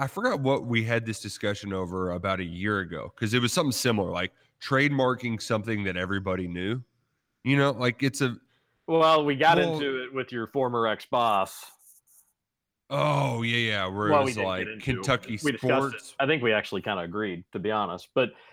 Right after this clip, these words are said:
Speaker 2: yeah, they were just using the U K logo for, for, like, watch parties.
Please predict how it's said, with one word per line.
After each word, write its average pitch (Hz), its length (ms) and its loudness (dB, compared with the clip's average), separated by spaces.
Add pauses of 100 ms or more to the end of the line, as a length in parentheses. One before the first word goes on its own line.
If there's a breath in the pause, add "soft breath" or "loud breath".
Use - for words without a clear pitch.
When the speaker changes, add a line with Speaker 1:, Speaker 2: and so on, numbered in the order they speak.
Speaker 2:
yeah, 202 140 4
they 214 140 8
were 202 80 6
just 165 160 -2
using 160 240 0
the 143 80 0
U 143 160 -2
K 143 160 4
logo 120 480 2
for, 110 300 -2 (300)
for, 110 200 0
like, 95 240 0 (100)
watch 131 340 0
parties. - 580 -10